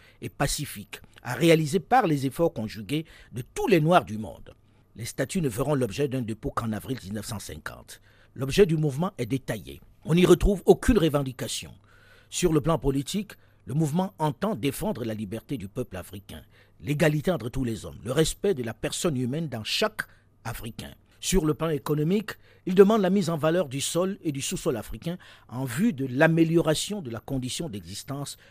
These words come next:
du peuple noir. Sur le plan social, il réclame la création de nombreux centres d'action sociale intégrés dans des coopératives de production et de consommation à vocation étendue. Son programme se définit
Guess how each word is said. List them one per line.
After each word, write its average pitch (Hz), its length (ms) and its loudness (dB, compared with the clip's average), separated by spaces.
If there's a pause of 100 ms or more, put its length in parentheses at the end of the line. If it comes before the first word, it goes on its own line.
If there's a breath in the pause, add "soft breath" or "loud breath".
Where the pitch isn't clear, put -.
(160 soft breath)
du 101 100 -12
peuple 101 300 -6
noir. 67 400 -12 (720)
Sur - 220 0
le 127 80 -2
plan 135 160 -4
social, 202 600 -2 (380 loud breath)
il 165 120 2
réclame 185 360 4
la 143 80 -2
création 165 600 2
de 139 80 -6
nombreux 151 260 0
centres 151 300 -4
d'action 123 320 -6
sociale 131 440 -8
intégrés 113 460 -8 (240 loud breath)
dans 147 160 -4
des 127 80 -4
coopératives 120 600 -4
de 104 80 -8
production 104 560 -8 (300 soft breath)
et 120 40 -6
de 110 80 -8
consommation 107 640 -6
à 113 60 -6
vocation 120 500 -6
étendue. 87 560 -12 (520 soft breath)
Son - 200 -12
programme 143 400 0
se 131 140 -6
définit 127 420 -6